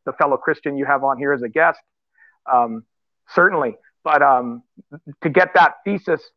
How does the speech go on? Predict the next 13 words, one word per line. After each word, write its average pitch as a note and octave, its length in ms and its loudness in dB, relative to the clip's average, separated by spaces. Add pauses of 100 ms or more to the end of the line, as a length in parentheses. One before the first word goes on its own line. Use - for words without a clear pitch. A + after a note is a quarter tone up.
(140)
versus E3 420 -2
antithesis, C#3+ 920 -2 (480)
to F3 60 4
actually D#3+ 400 0 (140)
seek A3+ 200 0
that D#3+ 200 4
out, G#3 260 4 (280)
I, C4 220 -4
I C4 60 -4
think G#3+ 180 -2
that's F3 200 0
something, F3 320 -8
frankly, F3 440 -4